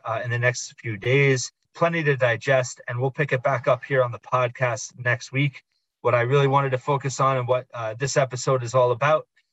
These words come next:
believe it or not, winter season is approaching, and we're gonna preview the Rutgers wrestling program here today. Uh, very excited to have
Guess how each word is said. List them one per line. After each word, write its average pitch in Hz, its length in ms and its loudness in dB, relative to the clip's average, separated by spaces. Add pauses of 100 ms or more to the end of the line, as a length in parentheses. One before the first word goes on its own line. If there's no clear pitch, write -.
(120)
believe 127 260 4
it 123 60 4
or 131 60 2
not, 139 240 4 (160)
winter 139 320 2
season 139 400 0
is 113 160 -6
approaching, 156 640 -2 (300)
and 117 120 -4
we're 127 160 4
gonna 131 180 2
preview 139 560 0
the 117 100 -8
Rutgers 131 380 -2
wrestling 127 340 0
program 113 580 -2
here 120 260 -4
today. 123 520 2 (400)
Uh, 104 260 0
very 147 340 2
excited 131 460 0
to 127 60 2
have 113 300 -4